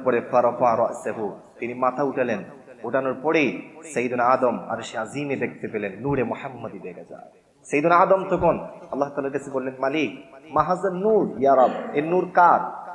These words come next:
আল্লাহ তাআলা বললেন, "নূরু নবিয়্যিকা মিন যুররিয়্যাতি ইসমুহু ফিস সামাই আহমদ ওয়া ফিল আরদি মুহাম্মদ।"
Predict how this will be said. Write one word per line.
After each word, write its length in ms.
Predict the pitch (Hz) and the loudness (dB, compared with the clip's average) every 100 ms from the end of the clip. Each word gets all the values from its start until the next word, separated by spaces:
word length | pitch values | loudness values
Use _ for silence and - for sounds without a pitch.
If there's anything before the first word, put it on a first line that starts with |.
| 160 - | -10 -4
আল্লাহ 180 | 117 117 | -2 -2
তাআলা 200 | 120 113 | -2 -2
বললেন, 280 | 113 110 | -4 -6
"নূরু 260 | 117 143 139 | -4 -4 -2
নবিয়্যিকা 480 | 120 117 135 131 120 | -4 -4 -4 -4 -6
মিন 140 | 113 | -8
যুররিয়্যাতি 720 | 101 113 113 113 110 107 92 151 | -12 -12 -8 -8 -6 -10 -6 -8
ইসমুহু 420 | - 143 123 113 | -6 -8 -8 -8
ফিস 220 | 113 - | -10 -4
সামাই 320 | 135 143 190 190 | 0 4 6 6
আহমদ 340 | 190 196 175 | 6 4 4
ওয়া 480 | - - - - 120 | 2 -12 -14 -8 -6
ফিল 220 | 120 107 | -6 -4
আরদি 220 | 107 107 | -4 -6
মুহাম্মদ।" 460 | 101 - 101 95 | -12 -10 -12 -14